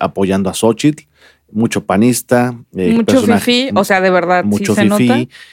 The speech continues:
Speaker 1: Eh, realmente creo que a comparación de la primera marcha, ya veo yo menos personajes políticos. En la primera marcha era bien fácil identificar, porque incluso se hablaba de quién iba a participar y mismos, este, personajes políticos,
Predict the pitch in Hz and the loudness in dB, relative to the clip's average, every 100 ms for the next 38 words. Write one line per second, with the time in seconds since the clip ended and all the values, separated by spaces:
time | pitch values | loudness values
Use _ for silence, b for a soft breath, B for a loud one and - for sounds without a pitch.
0 | B B 87 92 87 82 - _ _ 78 | B B -2 0 2 0 -4 _ _ -10
1 | 107 107 110 113 107 120 113 98 - _ | -2 0 2 0 2 2 4 2 -4 _
2 | - 135 147 180 180 _ _ - 110 107 | 0 2 4 0 -4 _ _ -4 -2 0
3 | 107 104 104 104 - 120 143 135 120 107 | 0 2 0 0 0 0 2 0 0 2
4 | 120 135 139 123 - 139 139 _ - 107 | 2 2 0 0 -2 -4 -4 _ -8 -2
5 | 113 113 120 120 117 117 117 113 117 - | 2 4 4 2 2 0 2 0 -2 -2
6 | 101 98 92 - - 110 117 - 107 95 | -4 -4 -6 -8 -8 -4 -4 -4 -4 -4
7 | - - - 98 101 101 113 120 107 - | -6 -12 -6 -4 -2 0 2 0 0 0
8 | 117 117 107 110 - 113 101 95 92 - | 0 0 -2 -6 -2 -2 -2 -6 -8 0
9 | 117 - B B B B 127 120 117 104 | -2 -2 B B B B 0 2 -2 0
10 | 113 156 143 123 117 135 127 - 120 131 | 0 0 0 2 2 2 0 0 0 0
11 | 139 139 107 107 - 117 131 - 110 104 | 0 -2 -6 -6 -2 0 0 -2 -2 0
12 | 101 98 95 98 110 120 123 - 107 - | 0 -2 -4 -2 0 0 0 -2 -6 -4
13 | 90 - 98 95 101 - - 107 107 107 | -4 -2 -4 -2 -2 -4 -4 0 -2 -2
14 | 110 117 - | -2 -2 -2